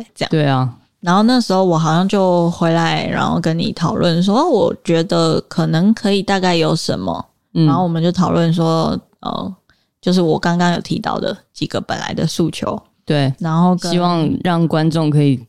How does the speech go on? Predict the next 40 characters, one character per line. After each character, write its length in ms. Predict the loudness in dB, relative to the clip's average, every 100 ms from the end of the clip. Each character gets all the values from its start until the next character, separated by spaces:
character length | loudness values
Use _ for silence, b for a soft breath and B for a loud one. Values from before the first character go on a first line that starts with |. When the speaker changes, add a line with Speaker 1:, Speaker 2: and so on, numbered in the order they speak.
| _
Speaker 2:
多 180 | 0 2
认 200 | 2 2
识 160 | 0 0
告 220 | 0 0
五 40 |
人 180 | 0 0
一 60 | -2
些。 360 | -2 -2 -2
Speaker 1:
对， 140 | -2 -2
就 120 | 2
是 100 | 2
让 160 | 4 2
他 100 | 2
们 200 | 2 0
人 180 | 0
物 160 | 2 0
更 160 | 0 0
立 140 | 0
体， 180 | -4 -6
个 180 | -2 0
性 160 | 2 2
更 160 | 2
鲜 220 | 0 0 0
明。 300 | 0 -4 -12 _ _ -8
然 240 | -2 0
后， 1000 | 2 2 0 -2 -2 -4 -4 -4 -4 -6 -8 _ _ _
还 60 | -2
有 60 | 0
什 120 | 0
么？ 140 | 0
那 100 | 2
时 100 | 2
候 60 | 0
还 80 | 0
要 40 |
跟 120 | 0
你 60 | -2
讲 220 | -2 -4
什 120 | -4
么？ 120 | -6